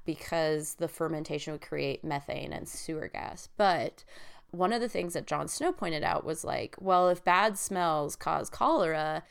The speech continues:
then the Nightmen should have tons of cholera, but they didn't. They, they had kind of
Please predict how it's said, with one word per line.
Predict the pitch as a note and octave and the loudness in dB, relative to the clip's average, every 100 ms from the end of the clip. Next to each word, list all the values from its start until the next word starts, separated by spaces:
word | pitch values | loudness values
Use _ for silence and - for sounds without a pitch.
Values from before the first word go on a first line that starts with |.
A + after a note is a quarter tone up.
| - - - - | -20 -20 -14 0
then | F3 D#3+ D#3 D3+ D3+ D3+ D3+ D3+ | 4 6 6 4 4 2 -2 -4
the | - D#3 | -4 2
Nightmen | D#3+ F#3+ F#3 E3 D3+ D#3+ | 4 2 2 0 0 -2
should | - D#3 D#3 | 0 2 2
have | D#3+ D#3 C#3+ | 2 2 2
tons | - F3+ G#3+ | 0 0 2
of | F#3 | 0
cholera, | - - - - | 0 -4 -2 -4
but | - - | -4 -2
they | E3 | -2
didn't. | F3 A#3+ - - - | 0 -4 -4 -10 -8
They, | D#3 D3+ _ - | -6 -6 _ -4
they | E3+ | -4
had | E3 D#3 E3 - | -2 -4 -6 -8
kind | - | -6
of | D#3 | -6